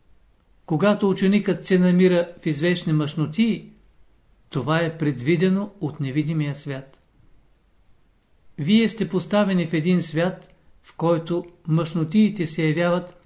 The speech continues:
като естествено последствие на някакви предшестващи причини. За да може да ги преодолеете,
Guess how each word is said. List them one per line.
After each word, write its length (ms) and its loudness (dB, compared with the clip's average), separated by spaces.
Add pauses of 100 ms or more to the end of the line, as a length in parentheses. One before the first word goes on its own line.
(200)
като 240 -2
естествено 680 0
последствие 800 -4 (440)
на 180 0
някакви 760 -4
предшестващи 800 -4
причини. 520 -4 (1700)
За 220 0
да 120 -2
може 320 -2
да 100 0
ги 160 -6
преодолеете, 840 -2